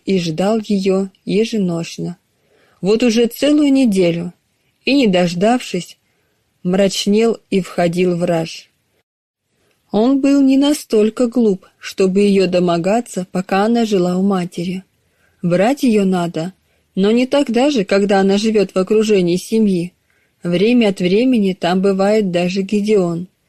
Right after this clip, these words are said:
А еще этот капитан Гент. Ни за что.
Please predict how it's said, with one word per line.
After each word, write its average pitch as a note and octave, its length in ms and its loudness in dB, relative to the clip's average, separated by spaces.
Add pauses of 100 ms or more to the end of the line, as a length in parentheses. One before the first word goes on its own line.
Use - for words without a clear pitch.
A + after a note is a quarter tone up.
(260)
А B3 100 -2
еще B3+ 400 0
этот G3+ 400 0
капитан G3 640 0
Гент. F3 440 -2 (640)
Ни A3 200 0
за G#3+ 180 2
что. F3+ 380 -8